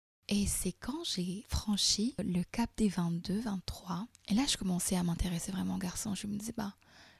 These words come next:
là, je sens comme une, comme une envie de, de fréquenter, de découvrir, de me poser. Et j'ai eu mon lot de peine de cœur. J'ai eu mon lot de <laughs> déception amoureuse qui m'a juste, en fait,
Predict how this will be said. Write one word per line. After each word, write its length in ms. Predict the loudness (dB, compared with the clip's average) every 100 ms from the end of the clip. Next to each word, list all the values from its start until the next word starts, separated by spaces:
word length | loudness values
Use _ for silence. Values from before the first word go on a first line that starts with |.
| -4
là, 160 | 2 2
je 140 | 2
sens 340 | 0 0 0 -2
comme 200 | -4 -2
une, 240 | -2 -2 -6 _ _ -4
comme 180 | 0 2
une 120 | 2
envie 340 | -2 -2 -4 -4
de, 120 | -4
de 600 | -2 -4 -8 _ _ -8
fréquenter, 640 | -4 0 0 0 0 -2 -8 _ _ _ _ -18 -18 -6
de 100 | -4
découvrir, 580 | 0 0 0 0 -2 -4 -10 _ _ _ -2
de 100 | 0
me 320 | 2 0 0 -2 2
poser. 500 | 4 4 2 -4 -6 _ _ -20 -20 _ _ 6
Et 80 |
j'ai 140 | 10 10
eu 60 | 10
mon 120 | 8
lot 180 | 8 4
de 100 | 2
peine 260 | 2 0
de 100 | -2
cœur. 360 | -4 -8 -10 -16 -20 _ -20 -10
J'ai 460 | -6 0 2 2 2
eu 120 | 2
mon 240 | 2 2
lot 200 | 0 0
de 240 | -2 -2 2 2 0 -10 _
<laughs> 440 | -20 -20 -20 -10 0
déception 580 | 0 2 -2 0 0
amoureuse 560 | 0 0 4 4 2 0 -4 -20 -20 -20 -20 -2
qui 160 | 4
m'a 200 | 6 4
juste, 320 | 4 0 0 0
en 120 | 0
fait, 600 | 0 -2 -2 _ -16